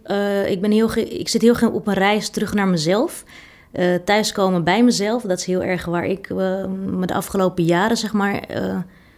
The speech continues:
in heb geïnvesteerd. Ehm, met mezelf.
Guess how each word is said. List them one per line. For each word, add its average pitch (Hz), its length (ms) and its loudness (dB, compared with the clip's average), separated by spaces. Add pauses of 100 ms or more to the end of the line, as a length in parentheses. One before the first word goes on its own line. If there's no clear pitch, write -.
(180)
in 196 140 4
heb 196 140 2
geïnvesteerd. 196 960 0 (520)
Ehm, 170 560 -4 (420)
met 180 140 -2
mezelf. 185 500 2